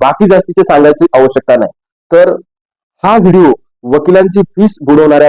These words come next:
पक्षकाराकडून कशी मिळवावी ह्याबाबतचा व्हिडिओ होता, तो आता आपण ऐकला, त्याच्यासाठी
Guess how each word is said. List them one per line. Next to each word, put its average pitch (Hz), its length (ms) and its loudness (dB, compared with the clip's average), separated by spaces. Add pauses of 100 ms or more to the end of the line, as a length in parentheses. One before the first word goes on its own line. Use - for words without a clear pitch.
पक्षकाराकडून 131 680 0 (360)
कशी 170 240 0
मिळवावी 143 440 2 (340)
ह्याबाबतचा 135 840 0 (560)
व्हिडिओ 147 260 2
होता, 135 180 0 (460)
तो 156 340 0
आता 226 220 -2
आपण 117 280 -2 (100)
ऐकला, 127 280 0 (520)
त्याच्यासाठी 160 380 -2